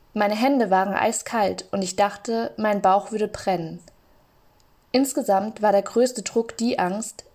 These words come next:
etwas falsch zu machen. Ich habe immer daran gedacht, dass ich meine Familie nicht enttäuschen darf, dass ich keine Fehler machen darf. Das war die Angst, die mir ständig im Kopf herumging. Dennoch wusste ich, dass etwas definitiv falsch war.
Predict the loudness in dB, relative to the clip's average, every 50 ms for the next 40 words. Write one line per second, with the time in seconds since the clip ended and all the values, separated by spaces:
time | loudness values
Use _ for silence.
0 | _ -8 -6 -4 -4 -6 -6 -2 0 0 0 0 -2 -6 -10 -10 -10 -8 -8 -8
1 | -10 -10 -12 -14 -14 -14 -16 -18 _ _ _ _ _ _ _ _ _ _ _ _
2 | _ _ _ _ -2 2 4 4 4 4 4 4 4 6 6 6 4 4 2 2
3 | 0 0 2 2 0 0 -2 -8 -14 -16 -14 -4 -2 -2 0 0 -2 -6 -6 -4
4 | -2 -2 -2 -4 -4 -4 -2 0 0 0 0 0 0 -2 -4 -4 -6 -6 -6 -6
5 | -2 0 2 2 2 0 -4 -6 -4 -6 -6 -6 -8 -12 -16 _ _ _ _ 0
6 | 0 0 0 -2 -6 -2 -2 -2 -2 -2 -4 -2 2 2 4 4 2 0 -2 -4
7 | -6 -8 -8 -8 -6 -6 -6 -8 -10 -12 -4 0 2 2 2 0 -2 0 0 2
8 | 2 0 -2 -2 -4 -4 -4 -8 -10 -12 -14 -16 -20 -18 _ -6 -4 -4 -2 -4
9 | -2 0 0 0 0 -2 -4 -6 -8 -8 -8 -8 -8 -8 -8 -8 -8 -10 -12 -12
10 | -8 -8 -6 -4 -4 -4 -4 -6 -6 -8 -10 -12 -14 -18 -20 _ _ _ _ _
11 | _ _ _ _ _ _ _ 0 0 2 2 0 0 0 0 0 0 0 -4 -4
12 | -2 -2 -2 -4 -6 -12 -20 _ _ -4 -4 -4 -4 -4 -2 0 0 0 0 -2
13 | -4 -4 -2 -2 -2 -4 -4 -4 -6 -8 -8 -4 0 0 0 2 0 -4 -6 -6
14 | -8 -8 -8 -10